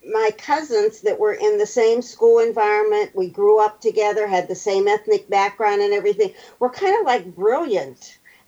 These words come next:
And I was this slow person. And I couldn't figure out what the difference was. And I started watching them and what was going on. And the only thing I could figure out was how they felt about themselves,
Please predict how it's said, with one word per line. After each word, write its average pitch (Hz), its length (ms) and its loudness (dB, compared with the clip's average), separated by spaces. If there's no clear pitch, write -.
And 220 180 -2
I 285 200 -2
was 330 260 -10
this 254 240 0
slow 277 480 -2
person. 170 640 -10
And 240 280 0
I 277 100 0
couldn't 349 300 -4
figure 294 260 -6
out 247 160 0
what 240 140 -6
the 247 100 0
difference 349 460 -6
was. - 240 -2
And 415 100 0
I 196 120 -4
started 262 500 -4
watching 208 480 -2
them 165 420 -4
and 185 200 -2
what 208 180 -2
was 302 160 -8
going 226 260 2
on. 202 220 0
And 392 120 -2
the 196 160 -2
only 311 260 0
thing 302 260 -8
I 233 80 -2
could 233 180 -6
figure 226 360 0
out 170 300 0
was 190 460 -2
how 269 340 -2
they 254 180 -2
felt 254 380 -2
about 175 320 -6
themselves, - 760 -14